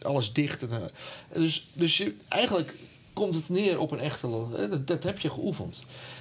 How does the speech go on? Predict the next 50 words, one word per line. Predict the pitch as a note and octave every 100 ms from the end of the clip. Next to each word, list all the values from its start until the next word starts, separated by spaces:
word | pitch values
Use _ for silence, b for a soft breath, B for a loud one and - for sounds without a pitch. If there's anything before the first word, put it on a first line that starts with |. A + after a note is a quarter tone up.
| B
Dus | - D#3+
je | G#3
wordt, | F3+ -
je, | - - - F#3 D#3+
je | C#3+
wordt | D3+ B2+
in |
je | A#2
stoel | F#3+ F#3+
gedrukt. | E3+ F3 D#3+
Er |
is | A3+ F#3+
lawaai | D3+ A#2+ C3+ A#3
en | G#3
trillingen. | D#3 D#3+ E3 G#3+ D4 -
Maar | D3+ E3+ G3+ G3 - -
je | D#3+
zit | - F3+
helemaal | A#2+ C3+ B2
boven | B2+ F#3+ G3
die | C#3+
raket. | G#2+ C3+ D#3+ - B B B
Je | C#3+
hebt | D3
een | C#3 -
koptelefoon | G3 F#3+ F#3 F3+ F3 D3+
op. | D3+ D3+ - B
Je | - C3+
hebt | C3+
een | G#2+
helm | G2 C3+ F#3 E3 C3+
op. | D3 -
Die | C#3 B2+
is | G#2
dicht | D#3 D#3
natuurlijk. | C#3 B2 B2+ B2+ -
Handschoenen | B2+ C3+ - D3 C3
aan. | A#2 A#2 A#2+ C3
Voor | A#2+
het | -
geval | - B2
er | A2
een | G#2+
lek | B2+
komt. | - C3+
Hè, | A#2 C3+
dus | A#2+ -
alles | - C3 G#2+
is | G2
dicht. | A2 D3+ -